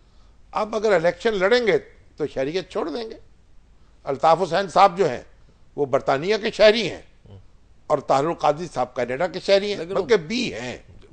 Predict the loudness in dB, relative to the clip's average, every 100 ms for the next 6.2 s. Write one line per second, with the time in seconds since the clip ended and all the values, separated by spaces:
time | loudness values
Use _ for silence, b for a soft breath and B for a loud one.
0 | -14 -2 -2 0 -2 -2 0 0 2 2
1 | 0 -6 -6 -6 -6 -6 -6 -2 -2 -2
2 | -6 -18 -12 -10 -6 -8 -6 -6 -6 -2
3 | -2 -2 -6 -8 -6 -4 -4 -6 -8 -10
4 | -12 -14 -12 -2 0 2 2 4 4 4
5 | 0 0 -4 -4 -2 -4 -2 -2 0 0
6 | -2 -4